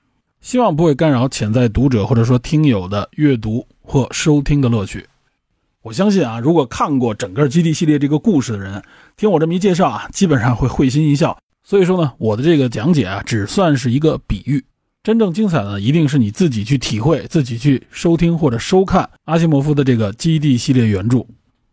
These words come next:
我相信，如果你看完整个G D系列这个大的七部啊，也就是包括前传、正传和后传，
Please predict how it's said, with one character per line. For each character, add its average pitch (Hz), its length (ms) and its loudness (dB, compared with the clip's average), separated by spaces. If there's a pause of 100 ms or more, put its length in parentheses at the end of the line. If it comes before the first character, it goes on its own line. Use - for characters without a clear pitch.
(440)
我 135 100 -8
相 247 160 0
信， 208 200 0
如 202 160 -2
果 220 100 0
你 139 140 -2
看 185 320 0
完 120 240 -4
整 98 180 -14
个 156 180 2
G 170 160 0
D 156 140 -2
系 151 140 -2
列 127 160 0
这 123 120 -4
个 107 140 -8
大 135 300 -2
的 92 100 -8
七 208 300 -2
部 175 200 -2 (260)
啊， - 140 -14
也 104 120 -10
就 123 100 -6
是 120 80 0
包 165 220 0
括 151 180 0
前 123 340 -2
传、 170 240 0 (280)
正 151 240 0
传 123 200 -2
和 135 140 -4
后 160 260 2
传， 131 220 -2